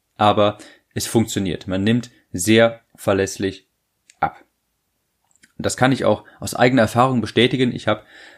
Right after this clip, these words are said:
auch so einen ganz klassischen Bodybuilder-Ernährungsplan eine Zeit lang durchgezogen und ehrlich gesagt,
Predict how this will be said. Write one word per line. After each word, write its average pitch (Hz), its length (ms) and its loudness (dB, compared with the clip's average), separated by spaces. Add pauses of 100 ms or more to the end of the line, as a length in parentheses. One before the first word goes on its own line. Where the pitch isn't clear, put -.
(140)
auch 104 260 0
so 107 240 0
einen 104 180 -2
ganz 110 240 0
klassischen 107 680 -4
Bodybuilder-Ernährungsplan 98 1200 0 (340)
eine 87 60 -6
Zeit 117 280 2
lang 98 140 0
durchgezogen 139 580 0
und 98 100 -4
ehrlich 104 220 0
gesagt, 110 360 -4